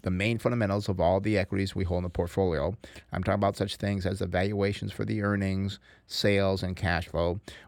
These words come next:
We also look at the growth rate on the earnings and sales, along with the debt and liquidity of all the equities that we own. There are many other factors we look at, and the entire process takes between three to four hours every Monday. We have done this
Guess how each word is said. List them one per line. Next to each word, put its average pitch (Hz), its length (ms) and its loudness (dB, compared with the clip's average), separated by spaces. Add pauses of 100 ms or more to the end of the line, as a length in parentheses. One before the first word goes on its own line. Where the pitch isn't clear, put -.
We 107 80 4
also 151 220 4
look 165 60 2
at 156 40 -2
the 143 80 0
growth 110 500 0
rate 107 120 4
on 101 80 -2
the 98 160 -2
earnings 98 340 -2
and 101 140 -2
sales, 98 360 0
along 98 220 0
with 104 80 -4
the 101 60 -2
debt 98 400 0
and 101 100 -4
liquidity 95 340 -2
of 92 220 -4
all 92 180 0
the - 160 -8
equities 87 300 -4
that 82 160 -4
we 87 240 -4
own. 104 360 -2 (420)
There 101 80 2
are 107 40 2
many 131 220 4
other 135 140 2
factors 123 480 2
we 107 100 2
look 110 240 0
at, 104 280 4 (200)
and 92 200 -2
the 92 80 0
entire 107 300 2
process 101 440 0
takes 156 260 -2
between 101 320 -4
three 107 260 -2
to 107 80 -2
four 95 300 -2
hours 85 380 0
every 82 180 -4
Monday. 117 540 2 (480)
We 98 80 2
have 95 160 2
done 110 180 2
this 101 220 0